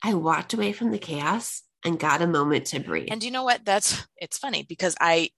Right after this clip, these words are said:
Speaker 2: I did host Thanksgiving this year. I had a, a one-month-old at the time, what, six weeks old. And people were like,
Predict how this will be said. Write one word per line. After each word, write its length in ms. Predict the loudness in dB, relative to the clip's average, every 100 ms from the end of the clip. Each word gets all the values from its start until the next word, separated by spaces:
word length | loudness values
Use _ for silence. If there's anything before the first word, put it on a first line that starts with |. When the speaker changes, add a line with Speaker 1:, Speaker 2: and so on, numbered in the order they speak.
| _
Speaker 2:
I 140 | -2
did 240 | 0 -2 -4
host 320 | -6 -4 -2
Thanksgiving 640 | 0 0 0 0 -2 -6 -8
this 200 | -4 0
year. 220 | 0 -2 _ -20 -20 _ 0
I 140 | 0
had 240 | 4 4 6
a, 180 | 2 -2 _
a 100 | -6
one-month-old 760 | 0 -2 -2 -8 -2 -2 -2 -10
at 80 | -10
the 60 |
time, 160 | -6 -6 -6 -10 0
what, 160 | 0 2
six 320 | -2 0 -4
weeks 340 | -6 -2 -4 -2
old. 280 | -6 -6 -14 _ _ _
And 100 | -6
people 240 | -4 -6 -4
were 80 | 2
like, 200 | 2